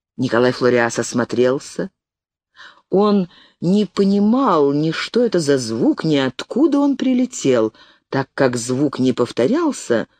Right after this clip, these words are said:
Флориас решил, что, вероятно, он задремал, и в дреме обманутые чувства создали этот загадочный аккорд из обычных звуков ночи. Но когда он, совсем успокоенный, опять прилёг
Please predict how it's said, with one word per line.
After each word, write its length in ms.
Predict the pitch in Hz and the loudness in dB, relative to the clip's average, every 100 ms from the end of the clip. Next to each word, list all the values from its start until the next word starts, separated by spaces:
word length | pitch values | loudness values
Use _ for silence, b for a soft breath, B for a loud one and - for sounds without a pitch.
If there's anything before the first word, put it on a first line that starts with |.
| _ _ _ _ _ | _ _ _ _ _
Флориас 460 | 180 220 302 359 - | 0 2 2 0 -2
решил, 480 | 226 208 320 339 311 B - | -2 0 2 2 0 B -6
что, 180 | - | -2
вероятно, 420 | 240 262 285 269 - | 0 2 0 0 0
он 260 | 247 247 | 0 0
задремал, 600 | 226 214 247 311 269 160 | 0 2 2 2 2 2
и 40 | 156 | 0
в 140 | 160 | 0
дреме 600 | 135 202 370 285 156 131 B B - | 0 2 4 2 2 0 B B -2
обманутые 720 | 156 127 131 123 120 135 143 | -2 2 0 2 0 -2 -2
чувства 460 | - 330 - 247 | 0 0 0 -2
создали 640 | 240 - 247 202 151 156 147 | -2 0 0 0 2 2 4
этот 320 | - 151 147 | 2 -2 0
загадочный 640 | 143 147 139 135 147 139 | 0 2 0 -2 -2 -2
аккорд 420 | 135 - 277 233 B B B | -2 0 0 0 B B B
из 200 | 202 156 | -2 2
обычных 560 | 147 139 277 - 233 214 | 2 2 -2 -2 -2 -2
звуков 520 | 131 120 165 170 - | -4 -2 -2 -2 -4
ночи. 640 | 131 127 110 - - 92 B B B | -2 0 0 -2 -2 -4 B B B
Но 220 | 139 147 131 | -2 0 0
когда 380 | 135 135 139 | 0 0 2
он, 220 | 170 202 139 | 2 0 -2
совсем 340 | 185 - 208 | -4 0 -2
успокоенный, 680 | - - - 196 170 160 - | -2 -4 0 2 2 0 0
опять 560 | 180 196 175 143 123 - | -2 -2 0 0 -2 -2
прилёг 400 | 147 156 123 | 0 2 0